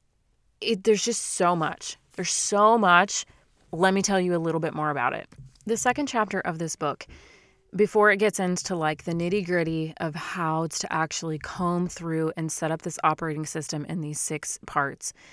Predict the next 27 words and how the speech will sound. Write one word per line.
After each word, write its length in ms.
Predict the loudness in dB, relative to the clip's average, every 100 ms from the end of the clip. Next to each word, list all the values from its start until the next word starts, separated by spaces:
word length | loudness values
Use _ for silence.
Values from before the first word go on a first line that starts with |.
| -20 -20 -20 _ _ 0
of 320 | 0 -2 -8 -6
your 180 | -4
business, 640 | -4 -6 -6 -6 -6 -10 -12 _ _ _ _ _ -20
he 220 | -12 -10
talks 340 | -4 -4 -2
about 200 | -2 0
this 160 | -2 -6
concept 640 | -6 -6 -6 -6 -8 -10
called 420 | -8 -6 -4 -8 -8
letting 340 | -4 -2 -2
go 320 | -4 -4 -6 -8
of 160 | -12
the 80 | -10
vine. 460 | -8 -6 -6 -8 -14 _ _ _ _ _ _ _ _ _ _ _ _ _
It's 160 | -2 -2
so 380 | -4 0 2 2
poetic 720 | 2 4 6 4 2 -2 -12 _ -8
and 160 | -6
it 100 | -4
is 160 | -4 -4
so 800 | -2 -2 0 2 2 2 0 0 -6 2
on 340 | 2 4 0 -4
point. 640 | -10 -12 -6 -4 -4 -6 -12 _ _ -6 -2
I 120 | -2
could 220 | -2 -6
cry. 580 | -8 -10 -8 -4 -2 -4 -6 -14 -16 _ _
<laughs> 400 | -12 -10 -12 -16